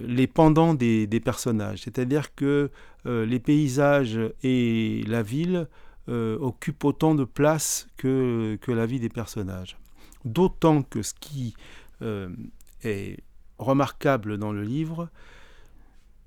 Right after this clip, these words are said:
c'est la distance que l'auteur entretient avec ses personnages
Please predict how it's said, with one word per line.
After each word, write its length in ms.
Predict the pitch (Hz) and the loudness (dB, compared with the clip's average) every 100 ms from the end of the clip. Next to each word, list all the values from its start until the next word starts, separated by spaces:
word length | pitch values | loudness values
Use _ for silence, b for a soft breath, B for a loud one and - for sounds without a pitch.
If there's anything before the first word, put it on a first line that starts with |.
| - | -14
c'est 320 | - - 147 | -8 -2 2
la 140 | 143 | 2
distance 1040 | 117 156 156 - - 175 202 214 - - - - - - | 2 -2 -2 -2 2 4 4 0 -2 -4 -6 -10 -16 0
que 100 | 139 | 4
l'auteur 800 | 139 160 - 156 147 135 101 156 | 6 4 2 4 6 4 0 0
entretient 880 | 139 - 131 - 147 147 170 196 - b b b - | 0 2 -2 -2 0 2 0 -4 -8 b b b -12
avec 340 | - 127 139 - | -2 2 2 0
ses 140 | 131 | -4
personnages 800 | 123 113 127 117 131 160 185 | -4 -4 -2 0 0 0 -2